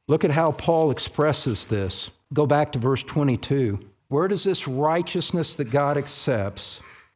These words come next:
where does it reside? Where is it found? Where is its source? Where does it come from? Verse twenty-two, "The righteousness of God through faith in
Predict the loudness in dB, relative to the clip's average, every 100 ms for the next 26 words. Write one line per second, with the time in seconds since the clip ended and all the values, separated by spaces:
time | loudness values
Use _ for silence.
0 | 0 2 2 2 -2 0 0 0 2 2
1 | 2 -2 -8 -16 -20 _ -2 2 4 4
2 | 2 -2 -6 -2 2 2 2 0 -4 -10
3 | -16 -18 -20 _ 4 6 6 2 0 0
4 | 2 2 4 4 4 0 -4 -4 -4 -10
5 | _ 4 6 6 4 2 -2 -4 2 4
6 | 4 2 0 -2 -2 -10 -18 _ -4 -2
7 | -2 -2 0 0 0 0 0 -2 -8 _
8 | _ 0 2 4 4 2 0 0 0 0
9 | 2 2 4 2 2 0 0 0 2 4
10 | 2 4 4 4 4 4 2